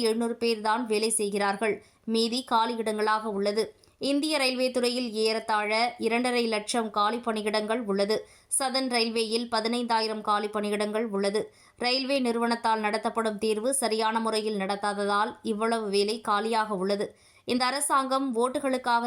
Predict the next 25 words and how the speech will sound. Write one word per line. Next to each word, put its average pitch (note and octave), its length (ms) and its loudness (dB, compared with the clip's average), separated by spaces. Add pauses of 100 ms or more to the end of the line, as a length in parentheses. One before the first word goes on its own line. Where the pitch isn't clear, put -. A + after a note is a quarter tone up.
தேர்தலுக்கு A#3 600 0
தேர்தல் A3+ 420 0
காலி A3 280 2
பணியிடங்கள் A3 540 0
நிரப்பப்படும் G#3+ 600 -2
என A3 120 2 (160)
அறிவிப்பு A#3+ 460 -2
வெளியிடுகிறார்கள் G3 720 0 (400)
தவிர A3+ 240 2 (320)
வேறு A#3 200 0 (120)
எதையும் A3 340 -2
செய்யவில்லை. G3+ 460 0 (400)
காலி B3 320 2
பணியிடங்களை A3 640 0
தனியாருக்கு G#3+ 480 0 (100)
தாரை G3+ 280 2
வார்க்க G#3 300 -2
வேண்டும் G3+ 300 -2
என்பதில் G3 420 -2
இந்த G#3 160 -4
அரசு G3+ 240 -2 (100)
முனைப்புடன் G#3 520 0
செயல்படுகிறது G#3 640 0
என A3 160 0
தெரிவித்தார். G3 500 0